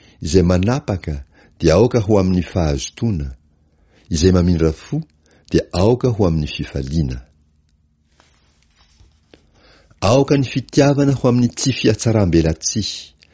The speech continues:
Mankahala ny ratsy, mifikira amin'ny tsara. Mifankatiava araka ny fifankatiavan'ny mpirahalahy. Mitary lalana amin'ny fifanomezam-boninahitra. Mazotoa fa aza malaina, ary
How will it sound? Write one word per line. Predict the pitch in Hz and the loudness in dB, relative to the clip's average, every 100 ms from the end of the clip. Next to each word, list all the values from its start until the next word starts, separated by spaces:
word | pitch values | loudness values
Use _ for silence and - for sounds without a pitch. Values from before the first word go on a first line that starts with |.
| - - - | -20 -20 -6
Mankahala | 73 80 - 98 101 123 156 | -2 -2 0 2 2 2 2
ny | 147 | 2
ratsy, | 156 151 - - - - - - | 0 -2 -6 -8 -8 -14 -20 -8
mifikira | 82 76 - - 139 135 - | -4 -4 -6 0 2 2 -2
amin'ny | 78 71 69 | -4 -4 -8
tsara. | - 87 76 67 67 _ _ _ _ - - | -10 -10 -10 -12 -16 _ _ _ _ -18 -4
Mifankatiava | 95 - 123 135 - 175 165 98 82 73 _ _ _ _ _ | -2 0 0 -2 0 2 2 0 -2 -4 _ _ _ _ _
araka | 98 92 92 | -2 -2 0
ny | 85 | -2
fifankatiavan'ny | 95 90 85 87 - 95 76 76 | -2 -4 -4 -4 0 0 0 -4
mpirahalahy. | 73 92 80 80 98 92 _ _ _ _ - - 90 | -6 -4 -4 -4 -6 -10 _ _ _ _ -20 -10 -4
Mitary | 90 - 117 139 | -2 0 2 2
lalana | 123 135 160 143 95 | 2 2 2 0 0
amin'ny | 87 85 | 0 -2
fifanomezam-boninahitra. | - 87 90 82 82 73 71 64 73 71 78 80 67 - 62 - _ _ - - | -4 -4 -2 2 0 0 -4 -4 -6 -4 -6 -6 -10 -12 -14 -14 _ _ -14 -2
Mazotoa | 87 85 - - 180 170 - _ _ _ | 0 0 -4 0 0 0 -6 _ _ _
fa | 98 | 0
aza | 85 82 | 0 2
malaina, | 76 80 104 143 117 78 71 _ - - - | 0 0 0 -2 -4 -6 -10 _ -20 -18 -4
ary | 85 82 82 78 | 0 2 0 -2